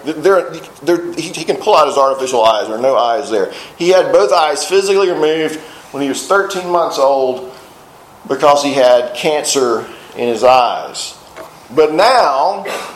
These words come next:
he can walk around, he can navigate traffic, he can climb trees, and he can ride a bicycle.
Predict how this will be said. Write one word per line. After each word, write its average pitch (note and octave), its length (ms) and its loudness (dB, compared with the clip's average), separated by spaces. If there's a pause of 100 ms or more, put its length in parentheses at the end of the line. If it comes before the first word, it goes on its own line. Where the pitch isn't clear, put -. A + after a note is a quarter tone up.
he F#3 160 -6
can D#3 180 0
walk C#3 280 6
around, G#3 580 -2 (460)
he D3 100 -8
can C#3 160 -6
navigate B2 560 0
traffic, G3 600 -2 (260)
he D#3 140 -14
can B2+ 220 -8
climb B2 680 -2
trees, G#3+ 880 -4 (500)
and D3+ 120 -10
he D#3 100 -6
can D#3+ 100 -6
ride D3+ 260 0
a - 80 -6
bicycle. D3 760 -2